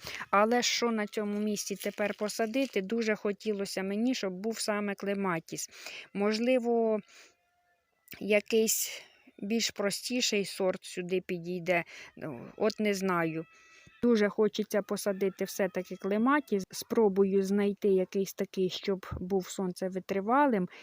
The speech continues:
І вже думаю, е, що попереду треба буде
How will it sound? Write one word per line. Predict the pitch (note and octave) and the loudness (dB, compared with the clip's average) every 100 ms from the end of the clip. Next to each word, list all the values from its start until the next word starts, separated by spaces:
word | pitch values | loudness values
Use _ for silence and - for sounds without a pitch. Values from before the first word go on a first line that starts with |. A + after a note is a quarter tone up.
| - - | -20 -10
І | - G3+ | -2 0
вже | G3 G#3+ G#3 | 2 2 2
думаю, | G#3 G#3+ G#3 G3 G3+ F#3+ E3+ - _ _ - | 2 2 4 4 4 4 0 -8 _ _ -10
е, | D#3+ | -8
що | F3 - G#3+ G3+ F#3+ F3+ F3 - | -8 -2 2 2 4 2 0 -4
попереду | - G#3 A3 A#3 A#3 G3 G3 F#3+ | 0 2 6 6 6 4 2 2
треба | G3+ G3+ G3 | 2 2 2
буде | F#3+ F#3+ F#3 | 0 0 0